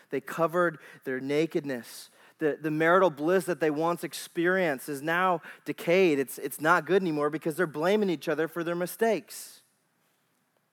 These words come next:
Creation begins to unravel. We see natural disasters and floods and, and animals might eat them now, right? And I'm convinced, I've spent a lot of time outside this last weekend,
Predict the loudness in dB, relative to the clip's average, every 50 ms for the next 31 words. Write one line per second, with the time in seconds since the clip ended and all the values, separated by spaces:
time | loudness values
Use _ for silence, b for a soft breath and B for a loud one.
0 | _ _ _ _ _ _ _ _ _ _ _ _ _ _ _ _ -10 -6 -4 -2
1 | 2 4 6 6 6 4 2 -6 -8 -6 -6 -6 -6 -8 -8 -6 -4 -4 -4 -4
2 | -4 -8 -6 -6 -6 -2 0 0 2 2 2 2 2 0 -2 -6 -6 -8 -6 -6
3 | -6 -6 B B B B B -4 0 0 0 0 -2 -4 -6 -4 -4 -2 0 0
4 | 2 0 0 -2 -6 -10 -10 -10 -10 -10 -10 -14 -14 -14 -10 -4 0 2 4 4
5 | 6 6 4 4 2 -2 -6 -8 -8 B B B B -8 -8 -6 -2 0 2 4
6 | 4 4 4 2 2 0 -2 -4 -8 -10 -6 -2 -2 -2 -2 -4 -6 -8 -8 -6
7 | -4 -2 -2 -2 -2 -4 -8 -8 -10 -12 -14 -16 _ _ _ B B B B B
8 | -4 -2 0 2 2 2 2 2 -2 -2 0 2 4 4 4 4 2 0 -6 -10
9 | -6 -4 -4 -4 -4 -4 -4 -2 2 4 4 4 4 4 2 -2 -2 0 0 -2
10 | -2 -2 -2 0 2 2 2 0 -2 -4 -2 -2 -2 -2 -2 -4 -8 -6 -4 -2
11 | -2 -2 -2